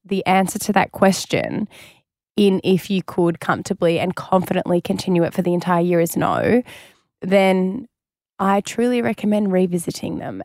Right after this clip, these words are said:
And I think the most important thing, and we're going to talk about this today, but it's about creating small, sustainable changes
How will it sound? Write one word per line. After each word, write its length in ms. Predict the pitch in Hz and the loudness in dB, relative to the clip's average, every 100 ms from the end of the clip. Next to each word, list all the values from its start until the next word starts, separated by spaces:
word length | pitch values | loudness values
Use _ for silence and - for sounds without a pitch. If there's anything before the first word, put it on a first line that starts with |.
| - | 0
And 200 | 196 196 | 2 2
I 120 | 196 | 2
think 180 | 240 240 | 2 2
the 80 | 285 | 2
most 180 | 262 | 2
important 380 | 240 190 202 175 | 2 2 2 4
thing, 120 | 190 | 4
and 80 | 170 | 4
we're 80 | 175 | 4
going 300 | 170 180 196 | 4 4 4
to 100 | 202 | 0
talk 200 | - 185 | 0 2
about 140 | 190 139 | 2 0
this 160 | 170 | -4
today, 340 | - 156 123 165 | -2 0 0 0
but 140 | 175 | 0
it's 160 | 165 180 | 0 2
about 240 | 180 - | 0 2
creating 480 | - 190 185 214 214 | 2 2 4 2 -2
small, 640 | - - 185 185 190 202 | -8 -2 2 4 4 0
sustainable 880 | - 196 - - 185 185 202 202 220 - | -4 -4 -4 0 4 4 4 2 0 0
changes 760 | - 185 170 160 76 82 | 0 2 2 0 -2 -4